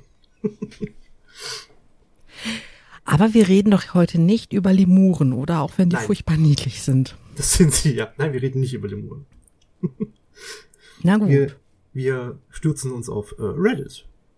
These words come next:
Speaker 2: Yay!
Speaker 1: Ist schon unglaublich lang auf unserer Liste, muss man dazu sagen.
Speaker 2: Ja, so drei Jahre, ne?
Speaker 1: Mhm.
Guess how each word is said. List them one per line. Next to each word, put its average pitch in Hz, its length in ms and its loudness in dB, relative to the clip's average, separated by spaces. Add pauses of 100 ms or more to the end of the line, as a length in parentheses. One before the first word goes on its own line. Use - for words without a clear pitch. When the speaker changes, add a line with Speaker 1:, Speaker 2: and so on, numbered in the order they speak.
(360)
Speaker 2:
Yay! 254 1400 -4 (300)
Speaker 1:
Ist - 100 -10
schon - 220 0
unglaublich 180 380 -2
lang 156 180 -4
auf - 100 -6
unserer 107 280 -6
Liste, - 300 -8 (760)
muss 117 160 -10
man 113 80 -4
dazu 110 180 -6
sagen. 107 320 -8 (240)
Speaker 2:
Ja, 156 140 0
so 170 100 0
drei 151 240 -2
Jahre, 185 320 0
ne? 170 220 0 (200)
Speaker 1:
Mhm. 165 380 2